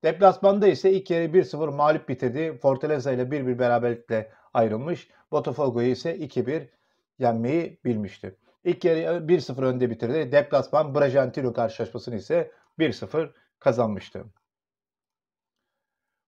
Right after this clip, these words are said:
Brezilya Kupası'nda saat sıfır birde oynanacak olan Atletico Go, Goiás karşılaşması ile ilgili tahminim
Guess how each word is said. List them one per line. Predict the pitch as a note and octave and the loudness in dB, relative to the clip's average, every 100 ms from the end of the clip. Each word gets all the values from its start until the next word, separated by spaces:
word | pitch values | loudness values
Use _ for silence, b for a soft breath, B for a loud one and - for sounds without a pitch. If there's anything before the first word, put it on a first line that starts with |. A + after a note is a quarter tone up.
| - | 4
Brezilya | F#3 G#3 A3+ A3 | 6 6 6 6
Kupası'nda | G3 F3 F3 G3 G3 D#3 C#3 | 6 6 4 6 8 8 6
saat | - F3 F#3 F#3 | 4 8 8 8
sıfır | F#3+ F#3+ | 4 6
birde | F3+ D#3+ | 6 6
oynanacak | E3 E3 D#3+ C#3+ D#3+ | 2 2 0 0 0
olan | D#3 C#3+ | -2 2
Atletico | C#3+ D#3 E3+ F3 F3 E3 | 2 2 2 0 0 2
Go, | E3 C#3 A#2+ | 6 6 6
Goiás | E3 F#3 D#3 - | 8 8 8 4
karşılaşması | C#3+ C#3 C#3 - - | 2 4 -2 -4 -6
ile | B2+ A#2 | -4 -2
ilgili | A2+ A2+ | -2 2
tahminim | D#3+ E3+ E3+ G3 F3+ E3+ | 4 4 0 -4 -6 -12